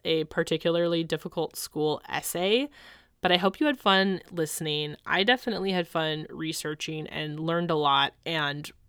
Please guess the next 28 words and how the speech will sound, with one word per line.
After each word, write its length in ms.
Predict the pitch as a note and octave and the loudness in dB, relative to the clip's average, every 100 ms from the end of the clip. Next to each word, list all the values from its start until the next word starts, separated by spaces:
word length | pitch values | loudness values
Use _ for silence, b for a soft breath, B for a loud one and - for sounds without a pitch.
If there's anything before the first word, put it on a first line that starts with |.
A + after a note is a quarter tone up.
| - | -20
one 220 | - F3+ F3+ | -6 0 0
of 100 | D#3 | 2
my 140 | D#3 | 2
biggest 360 | F3+ A3+ F3+ - | 4 4 4 2
takeaways 640 | D#3 D#3+ D#3 D3+ D#3 D3+ - | -2 -2 -2 -2 -4 -6 -10
is 120 | D#3 | -8
I 100 | D#3 | -6
now 200 | D#3 D3 | -6 -6
have 200 | D3+ D3+ | -6 -8
fodder 640 | - - E3+ E3+ D#3+ C#3+ | -10 0 4 4 4 0
for 200 | C#3+ - | -2 -4
just 240 | D#3+ D3+ - | -4 -4 -6
years 600 | D#3 D3+ D3+ D3 F3 - | -6 -2 -2 0 -2 -4
of 160 | E3 | -6
future 320 | - E3 - E3 | -6 -6 -2 -2
episode 440 | C#3+ D3+ - F#3 | -4 -6 -4 -4
topics. 600 | G3 A3 E4+ F4 - - - _ _ _ _ _ | 2 2 2 -4 -6 -10 -12 _ _ _ _ _
If 140 | D#3 - | -10 -4
anyone 600 | F#3 A3+ C#4+ D4+ D#4 D#4 - | 0 2 2 0 0 -2 -4
knows, 720 | F3+ D#3+ D#3+ E3 G3+ B3 - | -4 -2 0 0 0 -2 -4
though, 460 | C#4+ C#4+ D4+ D#4+ D#4 | 0 2 2 0 -2
a 240 | - F3 E3+ | 0 2 2
wealthy, 500 | E3 D#3+ E3+ G3+ F#3 | 0 -2 -2 -2 -2
eccentric 680 | E3 - D#3+ - F#3+ - - | -2 -6 -6 -2 -4 -4 -16
person 920 | - D#3 D#3+ - G3+ G3+ G3+ G#3 A3 B B B B | -4 -2 -2 -4 -4 -2 -2 -2 -6 B B B B
who 220 | - F#3+ | 0 0
wants 580 | F3+ E3+ E3 E3+ - - - | 2 0 0 -2 -6 -6 -8
to 720 | - F#3 E3+ E3+ E3 E3 | -6 -4 -2 -2 -4 -6